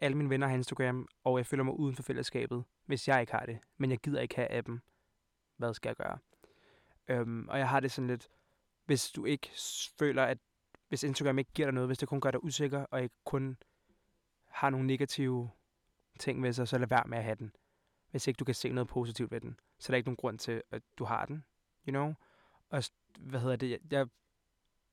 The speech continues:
til noget som helst. Der er også nogle af mine venner, der ikke bruger Instagram og ikke poster på den, men kun bare lige følger andre af deres venner for at følge med, hvad de laver. Men sådan, det er det.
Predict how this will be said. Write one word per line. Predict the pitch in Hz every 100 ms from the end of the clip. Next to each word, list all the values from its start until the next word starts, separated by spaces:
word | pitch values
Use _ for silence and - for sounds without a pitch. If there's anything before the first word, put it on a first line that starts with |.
| _
til | - 135
noget | 127
som | 127
helst. | 123 107 - - -
Der | 135
er |
også | 135 143
nogle |
af |
mine | 135
venner, | 127 131
der | 123
ikke | -
bruger | 120
Instagram | 113 123 117
og | 107
ikke | 113
poster | 127 120 -
på | 120 120
den, | 123 123 127
men | 123
kun | - 127
bare | 123
lige | 117 117
følger | 127 123 127
andre | 113 117 - 147 - _ _ _
af | 120
deres | 120 117 127 151
venner | 139 135
for | 131
at |
følge | - 127
med, | 120
hvad | 117
de | 151
laver. | 151 147 151 - _ _ _ _
Men | - 135
sådan, | 131 120
det | 135
er |
det. | - 123